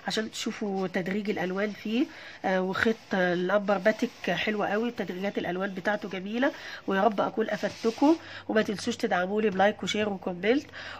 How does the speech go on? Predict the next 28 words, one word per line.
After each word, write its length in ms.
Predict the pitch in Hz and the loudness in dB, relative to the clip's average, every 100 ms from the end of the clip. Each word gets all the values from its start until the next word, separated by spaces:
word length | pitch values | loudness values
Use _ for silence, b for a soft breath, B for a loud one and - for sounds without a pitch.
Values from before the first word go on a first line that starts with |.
| - | -4
و-، 880 | 185 190 185 185 185 185 185 185 185 | 2 6 8 8 6 6 6 4 4
و-، 560 | 190 190 190 190 190 | 2 2 4 4 2
وتخشوا 480 | 196 - 254 254 226 - - | -2 0 0 0 -4 -6 -2
ت-، 280 | 185 185 180 | 2 0 0
ت-، 240 | 208 190 185 | -4 -4 -2
تعملوا 360 | 185 180 214 | -2 0 0
لي 60 | 226 | -2
كومنت 460 | - 190 202 208 202 | -4 -4 -4 -4 -2
اللي 120 | 185 | 0
عنده 240 | 208 196 | 0 2
أي 80 | 220 | 0
استفسار 560 | 208 - - 196 202 170 | -2 -8 -4 2 2 2
أو 80 | |
حابب 280 | 180 214 196 | 2 0 0
يستفسر 380 | 185 - 226 220 | -6 -6 -4 -2
عن 140 | 175 | -2
أي 160 | 185 208 | -2 -2
شيء، 180 | - 202 | -2 -2
أنا 100 | 185 | 0
تحت 300 | 214 - 170 | -2 -2 -2
أمره. 280 | 214 262 339 B B - | 0 2 0 B B -4
ما 60 | |
تنسيش 320 | 214 185 269 | -4 0 0
تدعموا 600 | - 214 196 208 214 202 | 2 4 6 6 4 2
جروب 280 | 185 196 208 | 0 0 0
ياسمين 340 | 202 190 214 202 | 0 -2 -4 -4
لتعليم 380 | 190 180 202 | -4 -4 -4
الكروشيه 640 | 202 - 190 180 208 226 | -6 -6 -4 -4 0 0